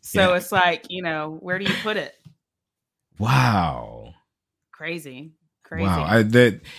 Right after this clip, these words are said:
Speaker 2: yeah, 'cause I, I don't know. Like, I guess I, I always just assumed they were, like, either P G thirteen or rated R, like,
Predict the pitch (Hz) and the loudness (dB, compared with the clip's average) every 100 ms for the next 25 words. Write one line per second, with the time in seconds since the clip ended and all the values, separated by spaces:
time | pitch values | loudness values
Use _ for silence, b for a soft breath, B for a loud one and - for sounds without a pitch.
0 | B 156 147 143 135 135 139 120 160 165 | B 6 6 6 6 4 4 4 6 6
1 | 196 220 95 107 104 107 110 147 151 135 | 4 2 2 2 2 2 4 4 4 2
2 | 110 117 117 117 131 123 101 110 90 - | 4 4 6 6 6 6 4 2 4 6
3 | - 135 135 107 95 95 90 90 87 82 | 8 8 8 8 6 6 6 4 2 0
4 | 92 95 78 - 65 143 147 123 - 160 | -2 -4 -2 -6 -8 -8 -10 -4 0 2
5 | 147 143 135 80 78 80 69 - 95 82 | 2 2 2 0 -4 -6 -8 -6 -2 -2
6 | 62 65 82 80 | -2 -6 -4 -4